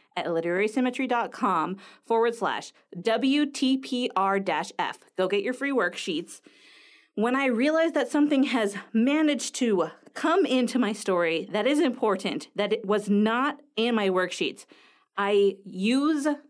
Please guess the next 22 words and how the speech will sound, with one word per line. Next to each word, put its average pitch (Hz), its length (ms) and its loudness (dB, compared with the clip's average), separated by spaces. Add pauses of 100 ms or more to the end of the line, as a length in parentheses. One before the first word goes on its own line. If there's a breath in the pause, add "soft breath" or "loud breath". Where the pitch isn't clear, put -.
(100)
the 202 200 0
notes 208 480 0 (120)
feature 196 500 -2
on 175 180 -2
Scrivener 185 520 -2 (360 loud breath)
and 226 180 -2
I 208 140 2
write 220 320 -2
myself 339 440 0
a 311 60 2
note 269 180 2
in 226 120 0
all 208 100 2
caps 202 300 -6
'cause 190 140 -4
I'm 190 180 0
yelling 202 260 2
to 202 80 -6
myself, 165 500 -6 (680 soft breath)
"This 277 480 0
thing 330 340 0
happened. 285 640 -2